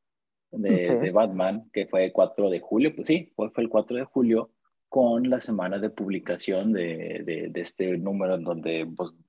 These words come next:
Speaker 1: Bruce y Selina por,
Speaker 2: Finaliza,
Speaker 1: por, por
Speaker 2: claro.
Speaker 1: fin, por fin se casaban.
Speaker 2: O sea, vemos el
Speaker 1: Eh,
Speaker 2: casamiento que o-, era obvio que sí sucedió.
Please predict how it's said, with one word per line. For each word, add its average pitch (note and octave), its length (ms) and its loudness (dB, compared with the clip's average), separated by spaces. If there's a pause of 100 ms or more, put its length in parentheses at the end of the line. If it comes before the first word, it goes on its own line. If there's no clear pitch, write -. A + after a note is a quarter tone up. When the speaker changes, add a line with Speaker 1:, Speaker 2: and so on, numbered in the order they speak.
(140)
Speaker 1:
Bruce F#2+ 400 0
y G2+ 60 4
Selina F2+ 500 2
por, F#2+ 160 -2
Speaker 2:
Finaliza, A#2+ 420 0
Speaker 1:
por, G2 140 -2
por - 60 -14
Speaker 2:
claro. C3 300 4
Speaker 1:
fin, A2+ 280 4
por G2 180 -4
fin A2+ 180 2
se F#2+ 140 -4
casaban. E2 400 -6 (720)
Speaker 2:
O - 80 -4
sea, C#3 120 2
vemos F3 320 8
el A2+ 80 6
Speaker 1:
Eh, A2+ 40 4
Speaker 2:
casamiento D#3 600 2
que B2+ 180 2
o-, C3+ 120 2
era C3+ 280 -2
obvio C#3+ 240 0
que - 120 -14
sí B2 220 -4
sucedió. C3+ 540 -2